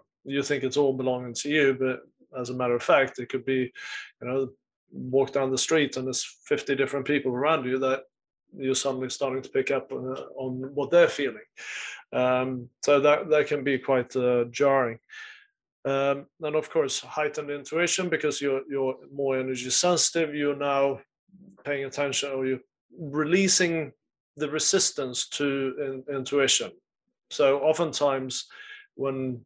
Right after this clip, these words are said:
we're quote unquote asleep, we do, uh, engage with the world through our mental faculties. And I was lis-, listening to the radio this morning, and they were talking about the, uh,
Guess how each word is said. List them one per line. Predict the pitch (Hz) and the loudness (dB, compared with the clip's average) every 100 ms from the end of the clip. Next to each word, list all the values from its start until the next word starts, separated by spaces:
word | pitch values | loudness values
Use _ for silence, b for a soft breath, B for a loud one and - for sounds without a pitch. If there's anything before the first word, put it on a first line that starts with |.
| _ | _
we're | 139 131 131 127 120 - - | -6 0 0 0 -6 -14 -6
quote | 139 131 | -2 -2
unquote | 127 135 131 | 0 0 0
asleep, | - - 185 160 156 - B B B _ _ _ _ - | 0 4 4 4 0 -8 B B B _ _ _ _ -8
we | 147 | -4
do, | 143 165 175 170 170 _ _ _ _ _ - | 0 2 4 2 -2 _ _ _ _ _ -14
uh, | 139 143 139 135 | -6 -2 -2 -2
engage | 156 135 139 156 156 - | -6 -4 4 4 4 0
with | 151 143 | 0 0
the | 135 | -2
world | 139 135 135 | -2 -2 -4
through | - 160 156 156 | -8 -2 -2 -2
our | 143 135 | -2 -2
mental | 147 160 135 143 | 0 0 2 0
faculties. | 139 117 - - 117 - - | 0 -2 -6 -12 -6 -4 -2
And | 131 | 0
I | 131 135 | 2 2
was | 127 | 4
lis-, | 147 123 - 143 | 2 2 -2 2
listening | 143 135 139 127 | 2 2 0 -4
to | 123 | -2
the | 127 | 2
radio | 135 131 131 | 4 4 4
this | 123 - | 2 4
morning, | 208 226 160 160 | 6 8 6 4
and | 151 | 2
they | |
were | 143 | 0
talking | 131 151 143 143 | -2 -4 -4 -6
about | 131 131 - | -6 -8 -6
the, | 131 127 | -4 -2
uh, | 123 | -4